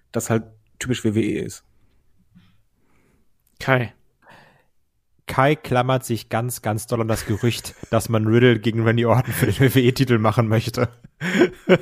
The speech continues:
Speaker 3: Daran halte ich mich mit beiden Armen fest. Ich schlinge da so halt meinen Fuß da rum, dass ich sage, „Bitte, bitte, Gerücht, nehme ich mit <laughs> nach WrestleMania.“
Speaker 1: Das sind irgendwo meine anderen fünf Prozent.
Speaker 3: Ja, also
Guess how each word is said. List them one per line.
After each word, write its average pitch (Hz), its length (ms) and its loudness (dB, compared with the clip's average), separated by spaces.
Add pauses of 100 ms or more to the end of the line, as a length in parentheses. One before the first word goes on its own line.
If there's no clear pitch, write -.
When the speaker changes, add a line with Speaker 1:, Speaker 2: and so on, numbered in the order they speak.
(540)
Speaker 3:
Daran 131 340 2
halte 147 140 2
ich 135 80 -6
mich 139 100 0
mit 131 220 -2
beiden 147 420 0 (400)
Armen 135 300 4
fest. 156 420 0
Ich 131 140 -10
schlinge 151 240 -2
da 143 80 2
so 131 140 2
halt 143 180 0
meinen 131 120 0
Fuß 156 300 -6
da 131 140 2
rum, 127 240 2
dass 123 160 0
ich 127 80 -10
sage, 131 260 -4
„Bitte, 143 240 -4
bitte, 143 600 -2 (120)
Gerücht, 143 560 -4 (160)
nehme 139 240 2
ich 139 80 2
mit 135 300 0
<laughs> - 60 -20
nach 127 160 -2
WrestleMania.“ 117 560 0
Speaker 1:
Das - 100 0
sind 151 80 0
irgendwo 151 160 6
meine 139 160 4
anderen 139 260 2
fünf 113 240 -10
Prozent. - 480 -12 (720)
Speaker 3:
Ja, 113 180 2
also 131 300 -4